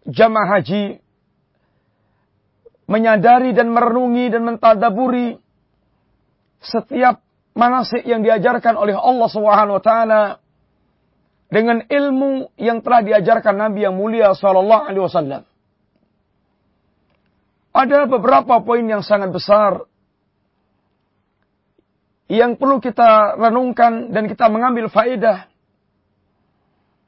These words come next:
dari perjalanan manasik haji yang diajarkan Rasulullah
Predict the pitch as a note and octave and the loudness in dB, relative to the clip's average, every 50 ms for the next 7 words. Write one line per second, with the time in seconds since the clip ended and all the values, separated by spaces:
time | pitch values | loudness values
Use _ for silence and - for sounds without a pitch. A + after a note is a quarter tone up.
0 | _ _ _ _ _ _ _ _ _ _ _ _ _ _ _ _ _ - C3+ F#3+ | _ _ _ _ _ _ _ _ _ _ _ _ _ _ _ _ _ -8 -4 -2
1 | A3+ A3+ A#3+ - - A3 D3+ D3 A3 A3+ B3 B3 B3 A#3+ A3 G#3+ A3 A#3 A3+ - | -2 -2 -2 -2 -4 -2 0 2 2 2 2 0 -2 -2 -2 0 0 0 -2 -2
2 | A#3 B3 G3+ A#3 B3 G#3 D#3+ G#3+ A#3+ A#3 A3+ - - _ - - A3 A3+ G3+ G#3+ | -2 -2 0 0 0 -2 -2 -4 -4 -4 -6 -8 -12 _ -8 -6 -4 -2 0 0
3 | G#3 E3 A#3 A#3+ A#3 - A#3 G#3+ G3+ G#3 - - A#3 A#3 B3 A#3+ A3+ G#3+ G3+ F3 | 0 0 0 -2 -2 -2 -2 0 0 0 -2 -2 -4 -4 -4 -2 0 2 0 0
4 | - | 0